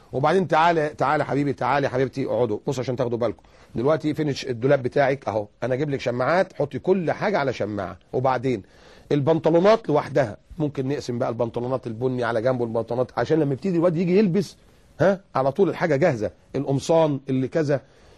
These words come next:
لازم يكون في ترتيب ونظام، ونعلم أولادنا الكلام ده اهو. ال-، الإتقان، الإتقان، إن لما يعمل حاجة يعملها بإخلاص عشان ما يعيدهاش تاني،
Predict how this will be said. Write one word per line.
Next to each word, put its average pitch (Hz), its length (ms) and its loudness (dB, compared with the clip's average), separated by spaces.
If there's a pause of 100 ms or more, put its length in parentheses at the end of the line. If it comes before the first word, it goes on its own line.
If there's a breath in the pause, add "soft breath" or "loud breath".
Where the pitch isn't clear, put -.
(140 soft breath)
لازم 220 460 6
يكون 254 260 2
في 254 140 2
ترتيب 180 440 0
ونظام، 139 720 4
ونعلم 131 440 0
أولادنا 123 540 -2 (120)
الكلام 113 420 -4
ده 95 80 -8
اهو. 95 120 -12 (960 loud breath)
ال-، 156 240 4
الإتقان، 156 1200 2 (120)
الإتقان، 151 640 2
إن 147 100 0
لما 160 220 4
يعمل 202 240 4
حاجة 196 220 4
يعملها 180 280 4
بإخلاص 165 480 2
عشان 156 200 -4
ما 151 80 -2
يعيدهاش 143 340 -2
تاني، 143 360 0